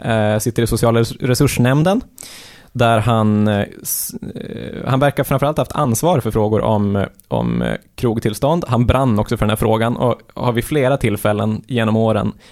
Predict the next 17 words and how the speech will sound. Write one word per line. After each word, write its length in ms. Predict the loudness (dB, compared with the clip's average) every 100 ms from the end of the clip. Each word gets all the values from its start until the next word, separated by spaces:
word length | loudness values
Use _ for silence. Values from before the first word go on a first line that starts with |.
| _
försökt 300 | -2 0 0
stoppa 420 | 0 0 0 0
Malmö 220 | 2 2 0
stad 300 | 2 2 2
och 120 | 0
lyckats 320 | 0 -2 -2
i 40 |
och 40 | -2
för 40 |
sig 180 | -2 -4 -8 -20 -20 -20 _
från 300 | -6 0 2
att 240 | 2 -2 -8
begränsa 640 | 0 2 4 2 2 0 0
öppettiderna 640 | 0 0 0 0 2 0
på 440 | 0 2 2 0 -4 -8 -16 _ -20 _ -4
platser 360 | -4 -2 -2
med 200 | -2 -2